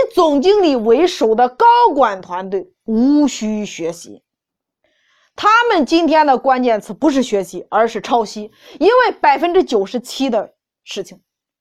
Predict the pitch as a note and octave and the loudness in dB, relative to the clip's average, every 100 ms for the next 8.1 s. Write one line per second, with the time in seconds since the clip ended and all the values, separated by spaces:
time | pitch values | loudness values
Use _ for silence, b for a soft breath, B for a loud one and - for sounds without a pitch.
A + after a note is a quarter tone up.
0 | _ _ _ - B3+ E4+ C#4+ C4+ C#4+ A3 | _ _ _ -2 0 0 0 -2 -4 -4
1 | F#3+ G3+ - A#3+ G#3 G3 - F#3+ E3+ F#3 | -4 -8 -10 -6 -6 -6 -8 -10 -8 -8
2 | F#3+ D#3 C#3 _ b b - D#4 A#3+ B3 | -6 -8 -12 _ b b -4 0 2 2
3 | D4+ E4 D#4 A#3 G#3+ A3+ - A3+ G#3 F#3+ | 0 0 2 2 0 -6 -10 -8 -8 -10
4 | G3 F#3 B3 A#3+ - B3+ G3+ F#3 _ _ | -16 -8 -8 -6 -2 0 0 -4 _ _
5 | - B3 G#3+ G3 G3 F#3 - A#3+ A#3 B3 | -6 -6 -6 -10 -10 -8 -6 -6 -2 0
6 | A#3+ - A3+ A#3+ F#4 - E4 F4 E4 D#4 | 0 -4 -4 -2 -2 0 2 4 4 0
7 | - C4 A#3 A#3+ C4+ A3 G3 B3+ B3 B3+ | 0 -2 -2 -4 -2 -2 0 0 2 0
8 | G3+ | -4